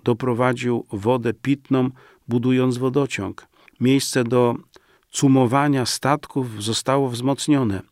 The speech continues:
Zakonnik skutecznie walczył z przestępczością wśród chorych. Udało mu się odrodzić życie religijne. Damian zamieszkał wśród swoich podopiecznych, mimo ryzyka,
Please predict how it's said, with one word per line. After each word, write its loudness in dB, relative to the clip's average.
Zakonnik 2
skutecznie -2
walczył -2
z -8
przestępczością -2
wśród -8
chorych. -6
Udało 4
mu 0
się -4
odrodzić 0
życie -2
religijne. -4
Damian 2
zamieszkał 2
wśród -4
swoich -2
podopiecznych, -2
mimo 4
ryzyka, 0